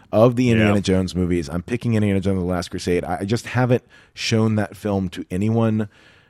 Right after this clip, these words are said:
Speaker 1: I talked about this with a buddy in college. You know, he was like, "Not everyone's gonna like Star Wars, even if the people who do like it, like it more than anything." Even if Indiana Jones doesn't mean the same thing
Speaker 2: Yeah.
Speaker 1: to its fans, like, to that level where it's like, "You're not being, you know,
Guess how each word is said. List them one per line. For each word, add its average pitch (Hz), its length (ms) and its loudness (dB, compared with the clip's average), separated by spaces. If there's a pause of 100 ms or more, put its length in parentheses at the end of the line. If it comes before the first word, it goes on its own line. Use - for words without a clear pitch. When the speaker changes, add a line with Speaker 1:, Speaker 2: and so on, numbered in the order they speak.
(220)
Speaker 1:
I 117 100 -2
talked 147 220 -6
about 123 140 0
this 113 160 -4
with 104 100 -2
a 95 40 0
buddy 95 260 0
in 90 60 -4
college. 98 540 -2
You 101 120 -2
know, 98 60 0
he 101 60 0
was 98 140 -2
like, 95 180 -2
"Not 123 220 -2
everyone's 123 320 -2
gonna 95 140 -4
like 107 240 0
Star 90 240 -2
Wars, 90 340 -2
even 113 280 -2
if 95 200 -8
the 90 80 -8
people 95 300 -8
who 90 120 -4
do 87 220 -2
like 104 260 -2
it, 120 200 -2
like 92 200 -4
it 82 80 -6
more 95 200 -2
than 85 120 -4
anything." 131 540 -2 (640)
Even 139 200 2
if 131 100 -2
Indiana 117 300 0
Jones 107 240 0
doesn't 87 260 -2
mean 92 360 0
the 95 60 -4
same 90 300 -4
thing 78 500 -6
Speaker 2:
Yeah. 90 160 -8
Speaker 1:
to 98 160 -2
its 82 140 -6
fans, 76 420 -4
like, - 180 -8
to 90 100 -8
that 80 200 -2
level 76 360 -2
where 73 120 -8
it's 73 180 -16
like, 73 300 -6
"You're 78 440 -6
not 82 320 -12
being, 76 420 -10
you 82 100 -8
know, 65 180 -16